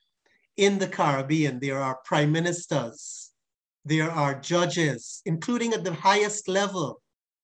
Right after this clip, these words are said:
um, appellate judges, high court judges, um, there are ministers of government, attorneys general,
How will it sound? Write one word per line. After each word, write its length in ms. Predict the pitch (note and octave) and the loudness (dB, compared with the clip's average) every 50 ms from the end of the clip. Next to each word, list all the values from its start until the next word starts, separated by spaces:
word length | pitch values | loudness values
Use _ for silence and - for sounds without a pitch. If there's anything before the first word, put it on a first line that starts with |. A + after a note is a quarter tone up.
| _ _ _ _ - | _ _ _ _ -2
um, 260 | D#3 C#3 C3 - - - | 0 0 0 -2 2 4
appellate 440 | F3+ F3 F3 - G3+ G3+ G3 F3+ D#3+ | 6 6 6 4 0 0 0 0 0
judges, 840 | F3 F#3 D#3+ D#3 D3 D3 C3 A#2 - - - - - - - - _ _ _ _ _ _ _ _ _ _ | 0 0 0 0 -2 -4 -6 -6 -10 -14 -16 -16 -14 -16 -18 -20 _ _ _ _ _ _ _ _ _ _
high 220 | - - F3 E3 E3+ | -4 0 0 0 0
court 340 | E3 - G#3 G3+ G3 E3 | 2 4 4 6 6 6
judges, 840 | D3 F3 E3+ D3+ D3 - C3+ B2 A#2 A2 - - - - - - - - _ _ _ _ _ _ _ _ _ - | 4 4 2 2 2 0 -4 -6 -6 -8 -10 -12 -10 -8 -8 -8 -10 -14 _ _ _ _ _ _ _ _ _ 0
um, 280 | D3 C#3 C3+ C3+ C3+ B2+ | 2 2 2 2 2 2
there 180 | D#3+ D#3+ D#3+ E3 | 4 4 4 4
are 260 | E3 D#3 D3 C#3+ C3+ | 4 4 4 6 6
ministers 500 | D3+ D#3+ E3+ F3 F3+ F3 - - F#3+ E3 | 6 4 6 4 2 0 0 0 0 2
of 160 | F3 E3 C#3+ | 2 0 0
government, 560 | - E3+ D#3+ D3 E3 E3 E3 D3+ C3+ B2+ - D3 | 2 2 2 4 2 2 2 2 0 0 -4 -8
attorneys 540 | C3+ - - G3 F3 F3 F3 F3 E3+ - | -6 0 2 4 4 6 4 4 2 0
general, 680 | - - E3 E3 E3 E3 E3 E3 D#3+ C#3+ B2+ A#2+ A2+ - | 0 2 4 4 4 4 4 4 4 4 2 0 -4 -8